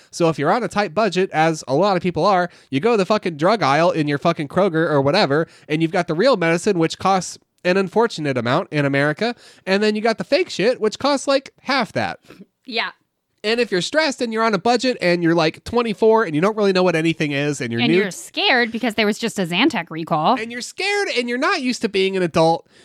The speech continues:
Speaker 1: fucking the cheap shit looks pretty appealing. And it looks like medicine.
Speaker 2: It, they lay-, they really market it like medicine.
Speaker 1: They really do. And that's my concern.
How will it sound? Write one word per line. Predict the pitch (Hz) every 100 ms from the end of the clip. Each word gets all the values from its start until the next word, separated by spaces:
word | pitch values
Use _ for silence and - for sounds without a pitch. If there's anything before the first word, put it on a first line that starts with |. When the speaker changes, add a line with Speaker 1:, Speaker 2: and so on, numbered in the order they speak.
| _ _
Speaker 1:
fucking | - 214 - 202 202 170
the | 208 196
cheap | - 285 -
shit | - 233
looks | 196 185
pretty | - 190 175
appealing. | 151 127 117 98 82 165 _ _ _ -
And | 185
it | 220
looks | 226 262 -
like | 226 175
medicine. | 196 180 - - 147 _
Speaker 2:
It, | 233 269 -
they | 294
lay-, | 269 294
they | 240 269
really | 247 294 392 453 403 294
market | 247 196 202 170
it | 175
like | 165
medicine. | 170 151 - - - -
Speaker 1:
They | 214
really | 233 247 240 226
do. | 156 92 62 139 _ _ _ _
And | 190 240
that's | 294 -
my | 202
concern. | 190 175 165 117 85 87